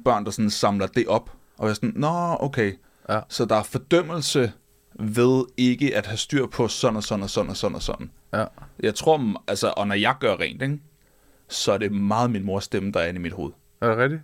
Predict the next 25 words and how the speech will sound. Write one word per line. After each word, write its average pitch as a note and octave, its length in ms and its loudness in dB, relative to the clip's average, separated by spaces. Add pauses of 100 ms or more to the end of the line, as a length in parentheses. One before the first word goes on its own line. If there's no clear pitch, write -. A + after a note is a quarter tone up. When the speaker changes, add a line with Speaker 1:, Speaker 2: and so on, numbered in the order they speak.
Speaker 1:
Ja. F#3+ 60 0 (640)
Det G#2 100 2
er G2+ 120 0
re-, A#2+ 260 2
altså, A#2 260 -4
når, B2+ 160 -4
når B2 100 0
jeg B2 140 4
havde D3 140 0 (140)
fødselsdag C#3 580 0
som G#2+ 160 -2
barn, A#2+ 280 2
ikke? D#3 120 -4 (200)
Speaker 2:
Jo. A2 140 0 (120)
Speaker 1:
Det - 60 -2
var - 20 2
overhovedet A#2 300 2
ikke - 60 -8
hyggeligt. A#2 260 -4 (580)
Hele, D#3+ 220 2
det C3+ 160 0
var C3 60 4
overhovedet C3+ 320 2
ikke - 60 -12
hyggeligt. G#2 300 -4